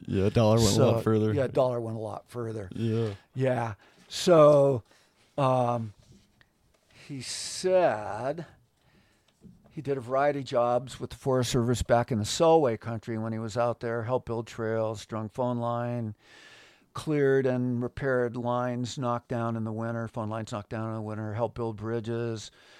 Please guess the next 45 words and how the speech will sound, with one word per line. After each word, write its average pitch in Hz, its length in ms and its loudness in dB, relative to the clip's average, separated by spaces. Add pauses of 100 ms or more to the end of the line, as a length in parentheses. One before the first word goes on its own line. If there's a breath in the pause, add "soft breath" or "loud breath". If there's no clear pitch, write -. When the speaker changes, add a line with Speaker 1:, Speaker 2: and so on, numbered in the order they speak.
(220 soft breath)
Speaker 2:
helped 123 240 -2
build 120 260 -4
some 123 240 -4
of 113 80 -4
the 107 80 -6
first 113 360 -10 (540)
buildings, 113 580 -2
log 110 240 -4
buildings 110 520 -4
at, 117 480 -4 (200)
uh, 104 320 -4 (400)
Magruder, 113 640 -4
Deep 123 160 -8
Creek 127 240 -10
Ranger 117 280 -8
Station, 110 480 -12
fought - 220 -10
fires, - 320 -10
et - 160 -20
cetera. 151 640 2 (920 soft breath)
And 123 240 0
then 123 520 -2
most 143 300 0
of 135 60 -6
those 131 240 0
things 127 240 -4
were 117 100 -4
done 117 580 -4
early 131 360 -2
and 117 200 -4
late 120 280 -6
season, 123 400 -4
and 113 220 -4
then 110 60 -6
he 110 60 -8
did 107 180 -10
lookout 110 520 -4
stuff - 340 -6
during 110 240 -6
the 104 60 -8
main 110 260 -10
part 107 300 -12
of - 80 -18
the - 80 -18
summer. 107 480 -10